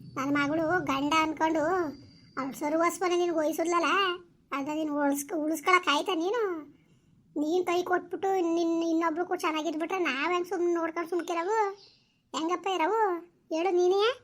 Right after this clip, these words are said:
ನೋಡೋಳಿ ಮಯ್ಯ, ಈಗ ಮದ್ವೆ ಆಗದೆ, ಬಾಯಿ ಮುಚ್ಕೊಂಡು ಆದಷ್ಟು ಬೇರೆ ಅವಳ ಆಸ್ತಿಯ ನಿನ್ ಹೆಸ್ರು ಬರ್ಸ್ಕೊಂಡು, ಆ,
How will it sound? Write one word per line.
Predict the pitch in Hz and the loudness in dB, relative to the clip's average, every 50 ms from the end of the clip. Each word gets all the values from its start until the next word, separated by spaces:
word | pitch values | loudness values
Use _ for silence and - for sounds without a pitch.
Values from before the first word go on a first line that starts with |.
| _ _ _ _ _ _ _ - | _ _ _ _ _ _ _ -4
ನೋಡೋಳಿ | 320 302 311 311 311 311 311 311 | 0 2 4 4 4 4 4 4
ಮಯ್ಯ, | 302 311 311 320 339 339 339 349 349 - - _ _ _ _ - 277 | 2 2 2 4 4 4 2 0 -6 -12 -20 _ _ _ _ -10 -8
ಈಗ | 262 269 277 302 302 | -6 -2 0 0 0
ಮದ್ವೆ | 269 262 294 320 320 320 311 | 0 0 0 0 0 0 2
ಆಗದೆ, | 294 294 311 330 339 311 285 269 - - - - _ _ _ _ _ _ - 269 | 4 4 6 6 6 4 2 0 -2 -6 -18 -20 _ _ _ _ _ _ -12 -8
ಬಾಯಿ | 254 277 269 277 302 294 | -4 0 0 2 2 2
ಮುಚ್ಕೊಂಡು | 294 294 294 - - - 339 339 320 311 302 302 294 302 294 294 - - _ _ _ _ _ _ - | 0 -2 -6 -6 -2 0 0 2 2 0 0 0 -2 -2 -6 -8 -14 -20 _ _ _ _ _ _ -10
ಆದಷ್ಟು | 247 262 277 285 294 311 302 - - 285 | -6 -4 -4 -2 -2 -4 -4 -4 -4 -2
ಬೇರೆ | 285 302 285 | -2 -2 0
ಅವಳ | 302 294 285 277 | 0 2 2 2
ಆಸ್ತಿಯ | 269 262 294 285 285 - 349 302 294 285 | 2 0 0 -2 -2 -2 0 2 2 2
ನಿನ್ | 302 294 285 | 0 0 -2
ಹೆಸ್ರು | 285 285 277 294 269 | -2 -2 -2 -2 -4
ಬರ್ಸ್ಕೊಂಡು, | 269 294 311 - - - 349 339 330 294 285 302 320 311 311 311 311 - - _ _ _ _ _ _ _ _ _ _ _ _ _ - | -4 -4 -6 -6 0 2 2 4 4 4 4 4 4 2 0 -4 -8 -16 -20 _ _ _ _ _ _ _ _ _ _ _ _ _ -4
ಆ, | 262 | -4